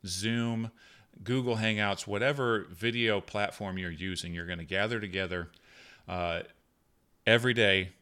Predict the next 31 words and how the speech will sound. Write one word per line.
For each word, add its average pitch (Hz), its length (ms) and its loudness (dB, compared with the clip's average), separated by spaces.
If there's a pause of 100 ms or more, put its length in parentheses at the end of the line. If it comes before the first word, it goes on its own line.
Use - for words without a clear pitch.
(500)
five 101 240 4
days 98 240 0
a 104 60 -4
week, 85 500 -4
and 90 140 -4
you're 98 100 -6
gonna 95 160 -4
pray 107 280 0
together 82 560 -4 (280)
for 98 240 -4
an 85 100 -2 (120)
hour 80 420 2 (480)
until 90 380 -6
this 92 240 -4
health 92 320 -4
crisis 82 680 -6
is 80 220 -12
over. 80 400 -10 (480)
Now, 98 320 2
I 101 60 -6
realize 123 480 4
that 107 180 -2
the - 160 -2
hour 104 300 2
might 101 320 -2
seem 104 260 -4
a 90 60 -8
little 110 260 -4
bit 113 160 -2
intimidating, 87 880 -6 (480)
but 110 380 2